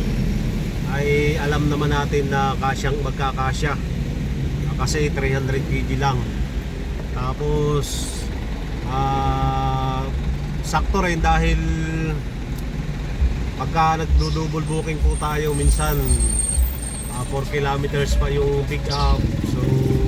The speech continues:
mag-expend pa tayo ng time doon at saka gasolina. Eh, dito,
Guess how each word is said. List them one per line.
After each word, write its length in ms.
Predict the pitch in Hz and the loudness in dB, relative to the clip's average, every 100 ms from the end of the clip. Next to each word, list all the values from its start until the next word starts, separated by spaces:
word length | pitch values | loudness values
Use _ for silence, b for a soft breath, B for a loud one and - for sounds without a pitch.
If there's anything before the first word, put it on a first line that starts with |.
| - - - - - | 2 2 2 2 2
mag-expend 1600 | - - - - - - - - - - - 139 - - 139 - | 0 0 -2 -2 0 0 0 0 2 2 4 4 6 4 4 4
pa 160 | - 135 | 4 4
tayo 160 | 131 120 | 4 4
ng 240 | 113 - - - - - - - - - - - - - - - | 6 6 8 8 8 8 8 8 6 6 6 6 8 8 8 8
time 200 | 156 226 - - | 8 6 6 4
doon 160 | - | 4
at 380 | 117 - - - | 4 4 4 2
saka 240 | - 113 113 - 117 - - - - - - - - | 2 2 2 2 2 2 2 2 2 2 2 2 4
gasolina. 480 | - 139 - - 160 - - - - - - - - - - - - | 4 4 4 4 4 4 2 2 2 2 2 2 2 2 2 2 2
Eh, 80 | 139 | 2
dito, 400 | 151 147 147 | 2 2 2